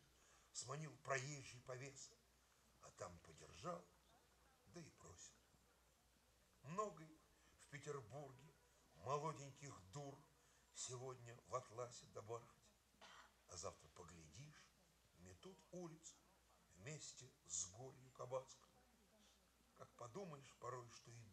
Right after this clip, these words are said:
Дуня, может быть, тут же пропадает, так поневоле согрешишь, да пожелаешь ей могилы. Таков был рассказ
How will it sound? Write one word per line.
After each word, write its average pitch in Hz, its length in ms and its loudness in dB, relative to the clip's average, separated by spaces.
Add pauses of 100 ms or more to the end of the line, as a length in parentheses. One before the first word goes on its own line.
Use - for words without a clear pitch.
Дуня, 151 420 -4
может 117 300 -4
быть, 117 180 -10 (600)
тут 131 240 -6
же 123 80 -6
пропадает, 127 720 -6 (1080)
так - 180 -8 (120)
поневоле 107 540 -2
согрешишь, 87 920 -4 (840)
да - 60 -6
пожелаешь 92 800 -8
ей 92 200 -14 (580)
могилы. 87 380 -10 (3250)
Таков 196 360 0
был 156 240 2
рассказ - 600 -2